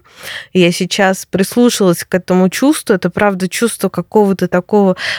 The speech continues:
возм-, такой возможности творить, да, поднятия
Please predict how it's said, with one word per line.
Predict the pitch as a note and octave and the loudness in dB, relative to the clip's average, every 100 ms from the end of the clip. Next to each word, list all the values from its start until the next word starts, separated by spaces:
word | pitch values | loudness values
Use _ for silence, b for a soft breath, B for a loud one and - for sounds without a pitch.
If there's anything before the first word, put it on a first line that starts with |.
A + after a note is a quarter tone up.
| B | B
возм-, | F#3 G3+ A3 F3 F3 | 0 2 2 0 -2
такой | G3 G#3+ G3 | -2 2 2
возможности | G3+ A3+ B3 A3 G#3 - - F3+ | 2 2 2 2 -2 -4 -8 -10
творить, | - E3+ F#3 F#3 C#4 A4 - - - _ B B B B B | -6 0 2 2 2 0 -2 -20 -20 _ B B B B B
да, | F#3 G#3 G#3 F3 D#3 | 0 2 2 0 0
поднятия | F3+ F3+ A3 A3 G3 - F#3 | -2 0 2 2 0 -2 -4